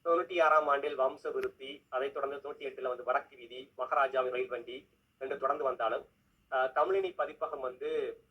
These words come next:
ஆம், ரெண்டாயிரத்தி நாலுக்கு பிறகு வந்து ஒரு மொத்தமாக தொகுத்து அவருடைய சிறுகதைகள் வந்து வெளியிட்டது. அது ஒரு முக்கியமான நல்ல தொகுப்பு. அந்த தொகுப்பு வந்து நூலகம் தளத்துல வந்து கிடைக்கக்கூடிய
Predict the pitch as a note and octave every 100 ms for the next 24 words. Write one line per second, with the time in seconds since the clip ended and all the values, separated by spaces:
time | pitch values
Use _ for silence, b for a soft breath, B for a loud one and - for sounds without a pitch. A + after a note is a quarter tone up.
0 | _ C3 A#2+ A#2+ A#2 A#2+ _ - C3+ D#3
1 | D#3 C#3 C#3 D3+ C#3+ C#3 D#3 - B2 A#2+
2 | C#3+ C#3+ C3+ - C3+ B2+ B2+ A#2+ _ C3
3 | C3 - D3+ C3+ C#3 C3 B2 C3+ B2 A2+
4 | A2+ C3+ D3 C#3 B2+ A#2+ A2+ A2+ A2 A2+
5 | A2 - - _ _ _ - D#3+ F3 E3
6 | D#3 - D#3+ D3 C3+ C3+ C3+ A#2+ A#2 -
7 | D#3+ D3 C3+ D3 D3+ C#3+ C3+ C3 C3 D3+
8 | C#3+ B2 A#2+ A#2+ B2+ B2+ C3 A#2 A2+ A2+
9 | A#2+ A#2+ B2 A#2+ A2+ A2